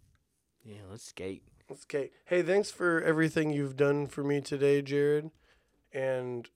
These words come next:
Speaker 2: uh, everybody listening, hold me accountable as I will hold me accountable. And let's love each other. Also,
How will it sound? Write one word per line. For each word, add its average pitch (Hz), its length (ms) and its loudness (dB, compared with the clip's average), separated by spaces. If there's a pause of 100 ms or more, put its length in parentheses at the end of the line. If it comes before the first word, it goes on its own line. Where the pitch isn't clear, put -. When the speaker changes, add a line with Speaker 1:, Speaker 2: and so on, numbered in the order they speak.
(140)
Speaker 2:
uh, 110 420 -4 (380)
everybody 139 480 0
listening, 147 560 -2
hold 143 280 0
me 147 140 0
accountable 147 680 0 (320)
as 120 200 -4
I 123 100 0
will 127 340 -4
hold 123 320 -8
me 139 260 0
accountable. 120 680 -4 (800)
And 180 500 0
let's 165 200 -4
love 156 260 2
each 165 180 -6
other. 165 580 -2 (380)
Also, 143 960 2